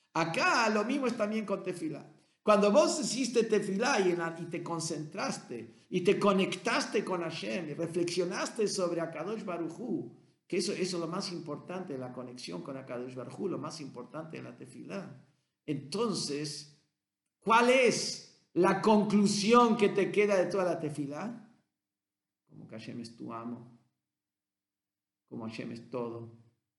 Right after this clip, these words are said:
y, y nosotros somos sus servidores, y que la conclusión que te queda es, voy a servir a Hashem todo el día.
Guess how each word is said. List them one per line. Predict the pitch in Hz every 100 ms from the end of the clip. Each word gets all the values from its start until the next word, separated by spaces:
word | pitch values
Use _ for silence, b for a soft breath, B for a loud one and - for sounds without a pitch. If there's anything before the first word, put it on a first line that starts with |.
| _ _ _ _ _ _ _ _ _ _ _
y, | - 135 117 - -
y |
nosotros | 123 120 131 127 110
somos | 120 120
sus | 117 127
servidores, | 113 113 123 120 117 117 - _ _ _ _ _ _ _ _ _ _
y | - 156
que | 143 190
la | 196
conclusión | 175 170 160 156 170 160
que | 160
te | - 151
queda | 170 190 165
es, | 170 185 - - _ _ _ _ _ _
voy | 120 131
a |
servir | 131 120 117 120
a | 113
Hashem | 113 -
todo | 123 117
el | 120
día. | -